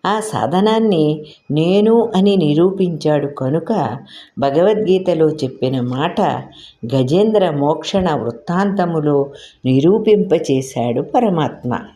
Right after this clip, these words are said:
ఈ వృత్తాంతాన్ని చదువుకుంటే, "ఎగిరి గెంతి తుళ్ళని వాని జన్మనెందుకు?" అంటారు ఆళ్వార్లు. కారణం,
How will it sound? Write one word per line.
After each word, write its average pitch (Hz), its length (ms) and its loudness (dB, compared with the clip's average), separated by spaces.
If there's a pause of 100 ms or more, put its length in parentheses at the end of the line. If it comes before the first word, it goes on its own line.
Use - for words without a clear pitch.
(1500)
ఈ 202 160 2
వృత్తాంతాన్ని 147 1000 0 (420)
చదువుకుంటే, 143 1040 0 (580)
"ఎగిరి 170 480 2
గెంతి 143 680 0 (520)
తుళ్ళని 220 420 2
వాని 185 420 0
జన్మనెందుకు?" 156 1160 0 (380)
అంటారు 127 600 -2
ఆళ్వార్లు. 117 640 -2 (960)
కారణం, 135 640 -2